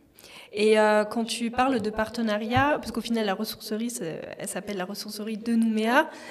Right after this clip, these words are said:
euh, les partenariats avec les déchetteries, ça serait des partenariats, euh, dans un premier temps, j'imagine, euh, sur le Grand Nouméa ?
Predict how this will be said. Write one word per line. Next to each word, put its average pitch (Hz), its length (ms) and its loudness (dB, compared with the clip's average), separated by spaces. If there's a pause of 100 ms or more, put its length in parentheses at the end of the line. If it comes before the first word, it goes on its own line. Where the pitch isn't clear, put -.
(220)
euh, 208 120 2
les 214 120 2
partenariats 220 540 -2
avec 226 140 -2
les 196 80 -6
déchetteries, 214 500 -4
ça 240 140 -4
serait - 180 -8
des 185 100 -2
partenariats, 208 840 -2
euh, 196 40 -2
dans 202 280 -4
un 202 60 -2
premier 208 280 -4
temps, 226 160 -4
j'imagine, 214 480 -4
euh, 190 300 -4
sur - 180 -8
le 202 60 -4
Grand 208 160 -6
Nouméa ? 208 340 -2